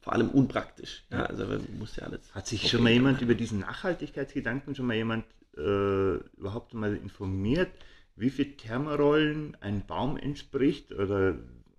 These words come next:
Speaker 2: ich weiß nicht, wie man es ausdrücken kann. Also im Grunde genommen, nachhaltig ist es ja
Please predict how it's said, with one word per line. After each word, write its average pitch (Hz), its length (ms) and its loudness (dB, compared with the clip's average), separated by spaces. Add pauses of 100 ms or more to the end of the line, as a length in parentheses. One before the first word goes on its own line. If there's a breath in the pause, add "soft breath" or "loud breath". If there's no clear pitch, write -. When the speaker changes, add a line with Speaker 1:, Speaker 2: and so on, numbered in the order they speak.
(500)
Speaker 2:
ich 95 140 -8
weiß 127 140 4
nicht, 131 140 2
wie 113 60 2
man 117 100 4
es 110 60 0
ausdrücken 120 420 2
kann. 98 180 -2
Also 98 160 0
im 98 160 0
Grunde 151 240 4
genommen, 127 420 2
nachhaltig 143 540 4
ist 127 160 0
es 123 120 -2
ja 123 380 6